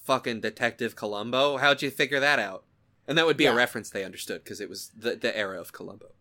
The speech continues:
Speaker 2: Yeah, and then later in the song, it was like, it's like, you know, "California tumbles into the sea, that'll be the day I go back to Annandale." Like,
Speaker 1: <laughs>
Speaker 2: he maybe can't go back to Bard College because he's been drug busted too many
Speaker 1: Like,
Speaker 2: times.
Speaker 1: maybe he doesn't want to, or maybe he can't.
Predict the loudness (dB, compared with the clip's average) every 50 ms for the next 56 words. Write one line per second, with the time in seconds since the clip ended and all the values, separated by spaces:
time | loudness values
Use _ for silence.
0 | _ _ _ _ _ _ _ -4 -2 0 2 2 2 2 2 4 4 4 4 6
1 | 6 6 6 4 4 2 0 2 4 4 6 4 4 2 0 0 0 0 0 0
2 | 2 2 2 2 2 -2 -6 -8 -4 -4 -4 -2 0 2 2 2 2 0 -2 0
3 | 2 2 2 2 0 0 2 2 2 0 -2 -2 -4 -2 -2 0 -2 0 0 0
4 | 0 0 2 2 2 2 2 0 0 -2 -2 0 0 0 2 4 4 4 2 0
5 | -2 -2 0 2 2 2 2 2 0 0 2 0 0 0 -4 -4 -4 -2 -2 -2
6 | -2 -2 -2 -2 0 2 4 4 4 4 2 -2 -4 -6 _ -14 -20 -20 -20 -20
7 | -20 -20 _ _ -4 0 0 0 2 0 -4 -4 -4 -2 0 2 2 0 0 0
8 | 2 2 2 2 4 4 4 4 2 0 -2 -4 -4 0 2 2 2 2 0 0
9 | 0 2 2 2 0 -4 -6 -6 -6 -4 -4 -4 -4 -4 -6 -8 -6 -4 -2 -2
10 | -2 -2 -2 -2 0 0 0 -2 -4 -4 -2 -2 -4 -4 -4 -4 -6 -4 -2 -2
11 | 0 0 0 0 0 2 4 6 6 4 4 2 0 -2 -2 -4 -4 0 2 2
12 | 2 2 0 -2 0 2 4 4 2 2 0 0 2 4 4 4 4 4 2 2
13 | 0 0 -4 -4 -6 -8 -10 -6 -4 -2 -2 -2 -2 -4 -8